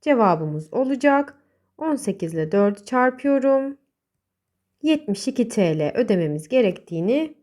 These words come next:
böylelikle buluyoruz. Bu tip sorularda bu ifadeyi kurduktan sonra çözemeyeceğimiz hiçbir soru yok.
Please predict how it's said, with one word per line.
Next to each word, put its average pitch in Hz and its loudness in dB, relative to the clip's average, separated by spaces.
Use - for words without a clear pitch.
böylelikle 214 0
buluyoruz. 156 -4
Bu 392 4
tip 285 -2
sorularda 185 2
bu 349 4
ifadeyi 185 -2
kurduktan 208 -4
sonra 175 -6
çözemeyeceğimiz 175 -2
hiçbir 311 -6
soru 233 2
yok. 170 0